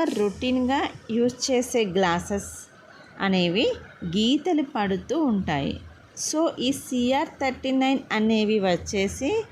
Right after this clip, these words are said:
ఇవి మనకి ఎటువంటి స్క్రాచెస్ అంటే గీతలు అనేవి పడవు. ఇటువంటి గ్లాసెస్‌ని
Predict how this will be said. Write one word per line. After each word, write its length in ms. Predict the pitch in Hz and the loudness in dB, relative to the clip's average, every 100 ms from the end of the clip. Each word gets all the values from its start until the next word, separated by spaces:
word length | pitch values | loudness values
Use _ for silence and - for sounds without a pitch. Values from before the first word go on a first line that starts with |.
| - - - - | -14 -20 -20 -4
ఇవి 160 | 254 269 | 0 2
మనకి 420 | 269 247 247 254 - | 4 2 0 -2 0
ఎటువంటి 600 | 226 214 247 269 277 302 302 | 0 0 0 2 2 0 -2
స్క్రాచెస్ 760 | - 220 180 180 - 330 - - - - - - | 0 2 4 2 0 -2 -2 -10 -18 -20 -10 -4
అంటే 380 | 214 240 247 240 226 180 165 202 | -2 0 2 2 2 0 0 2
గీతలు 540 | 233 294 - 311 311 - | 2 2 2 0 0 0
అనేవి 520 | 233 233 233 233 220 247 - - | 0 2 4 4 2 0 -6 -10
పడవు. 480 | - 220 185 175 147 - - - - - - - - - - | 0 2 2 2 0 -4 -8 -18 -18 -18 -18 -16 -16 -18 -6
ఇటువంటి 600 | 277 - 277 277 269 254 208 202 | -6 -2 0 2 2 2 2 4
గ్లాసెస్‌ని 840 | 208 202 233 - 277 - 277 | 4 4 2 0 -2 0 0